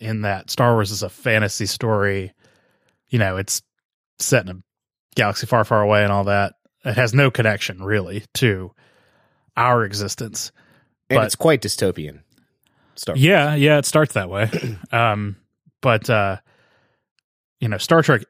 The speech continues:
Speaker 1: is supposed to be our reality, just, you know, two, three, four hundred years in the future. Um, and what's appealing about it is all the stuff that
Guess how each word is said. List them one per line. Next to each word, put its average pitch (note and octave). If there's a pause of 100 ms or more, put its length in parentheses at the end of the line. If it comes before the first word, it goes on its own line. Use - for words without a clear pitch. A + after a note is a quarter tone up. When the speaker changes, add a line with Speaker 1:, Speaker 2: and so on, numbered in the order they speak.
(100)
Speaker 1:
is C3
supposed -
to B2
be F#2+ (520)
our A2+
reality, G2 (260)
just, - (540)
you A#2
know, F2+
two, A2+
three, G#2
four A2+
hundred G#2+
years G#2
in G2+
the F#2+
future. - (880)
Um, G#2 (1080)
and A#2 (180)
what's B2
appealing E3+
about G#2
it G#2
is G#2+
all C3+
the B2
stuff -
that G#2+